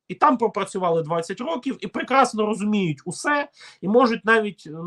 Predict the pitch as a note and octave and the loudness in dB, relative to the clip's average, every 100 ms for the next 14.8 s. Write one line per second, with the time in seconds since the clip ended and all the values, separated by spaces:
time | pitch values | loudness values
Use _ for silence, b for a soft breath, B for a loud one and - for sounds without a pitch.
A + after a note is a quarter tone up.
0 | G3 A3+ A#3+ B3+ A#3 G#3+ G#3 G#3 G3 F#3+ | -4 -2 -2 -4 -6 -6 -6 -6 -4 -6
1 | F#3 F3+ F3 F#3 F3+ D#3+ D#3+ - C3+ B2+ | -6 -6 -4 -4 -2 -4 -4 -2 -4 -4
2 | - - b b b b b b - - | -8 -20 b b b b b b -20 -4
3 | G3+ G#3 D#4 C#4 C4 G#3+ F#3 G3 F#3+ F3+ | -4 -2 2 2 2 0 -2 -4 -4 -2
4 | F#3 - F#3+ E3+ E3+ E3+ E3 D#3 - G3+ | -2 0 0 2 2 2 2 -2 -8 -8
5 | A3+ - _ - D#3+ - C4 B3 A#3+ G#3 | -8 -12 _ -12 -10 0 4 4 4 4
6 | F#3+ _ _ - F3+ A#3 A#3+ A#3 - A#3 | 2 _ _ -4 4 8 8 4 2 2
7 | A3 F#3+ G#3 G3+ G3+ - G3 F#3+ D#3+ F#3+ | 2 -2 -4 -2 -2 -4 -8 -6 -8 -8
8 | F3+ E3 E3 A3 A3+ D#3+ D3 _ _ - | -8 -2 0 -2 -4 -12 -14 _ _ -12
9 | D3 - E3+ G3+ G3 E3+ C#4+ - A#3+ A#3+ | -10 -4 0 0 0 0 0 0 -2 -4
10 | A#3+ B3 G#3 - F#3 D#3+ D#3 A#3+ C4 B3+ | -2 -4 -4 -14 -10 -8 2 4 4 0
11 | - G3+ F#3 F3+ - D#3+ E3 D#3 D#3 D3 | -10 -8 -4 -6 -6 -8 -6 -2 -4 -6
12 | D#3+ A#3+ - C4+ - F#3 A#3 C4 - G3 | -12 -14 -6 -6 -6 -8 -6 -8 -6 -6
13 | F#3+ F#3 F3+ E3 - F3 G3 G#3+ - B3 | -4 -6 -8 -8 -8 -8 -8 -10 -2 2
14 | E3+ C3+ G#3 A#3 G#3 F3 E3+ E3 | 2 2 2 4 2 0 -4 -4